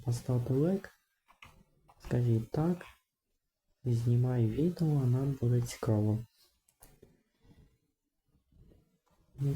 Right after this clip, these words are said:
тому я вас запитую, підписники.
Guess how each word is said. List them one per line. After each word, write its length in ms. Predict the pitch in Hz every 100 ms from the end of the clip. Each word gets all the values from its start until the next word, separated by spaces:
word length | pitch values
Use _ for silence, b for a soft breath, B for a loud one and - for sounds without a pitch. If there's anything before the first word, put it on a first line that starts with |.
| 143
тому 360 | 127 123 151
я 140 | 165 135
вас 380 | 127 127 135 -
запитую, 680 | 123 120 113 117 117 110
підписники. 920 | 107 - 120 - 120 - 117 117 113